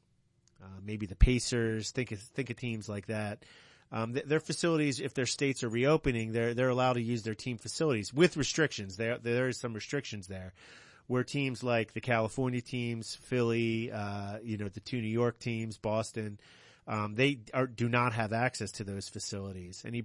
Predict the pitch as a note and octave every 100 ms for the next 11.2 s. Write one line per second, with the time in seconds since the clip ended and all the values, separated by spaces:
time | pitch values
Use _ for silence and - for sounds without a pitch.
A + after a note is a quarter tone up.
0 | - B2 A#2 G#2+ - - - F3 F3+ D#3+
1 | D#3 C#3+ D3 C3 - B2 A2+ A#2+ B2 D3
2 | - - _ _ _ _ _ - A#2+ B2+
3 | A#2+ B2+ C3 B2 A#2+ - C3 A#2+ A#2+ A#2
4 | A2+ G2 F#2 F#2+ - - G#2 G#2 - -
5 | A#2 G2 F#2+ - - - - - C3 C3
6 | B2 A#2 - - _ C3 B2 A2 B2 A#2
7 | A2 - A2+ G#2+ G#2 A2 G2+ F#2+ G2+ G#2
8 | G#2+ G#2+ - - - - F3+ A#2+ G#2+ -
9 | - - - - G#2+ G#2+ G#2+ A2+ B2+ C#3
10 | B2+ A2+ C3 B2 A#2 A#2 G#2 A2 A2 A2
11 | G#2